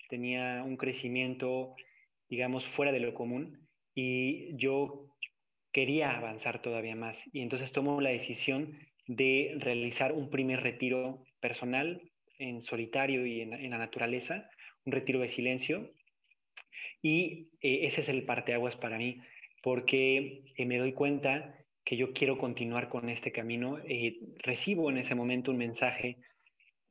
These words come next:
que es un mensaje muy poderoso, un mensaje místico, eh, eh, en un periodo en el cual, este, eh, estando en ese retiro, yo tuve hipotermia. Yo estaba,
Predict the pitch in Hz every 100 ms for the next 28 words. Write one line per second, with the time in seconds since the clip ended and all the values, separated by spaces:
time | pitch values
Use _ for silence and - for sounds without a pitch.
0 | _ - 135 139 165 139 - 139 135 143
1 | 131 139 131 135 135 156 170 123 117 120
2 | - 143 147 - _ _ _ _ _ _
3 | _ _ - 143 139 135 127 131 147 147
4 | 127 - 123 123 - _ _ _ _ 123
5 | 120 120 - - - 127 127 127 123 -
6 | 135 123 127 127 - _ - 131 135 143
7 | 135 123 120 113 110 127 120 120 131 147
8 | 120 113 - - 117 120 - - - -
9 | _ 131 117 - - - 147 156 131 -
10 | 127 117 - 127 120 120 117 127 120 123
11 | 143 139 117 - 175 143 135 - _ _
12 | _ - - - 113 113 - 117 117 117
13 | 113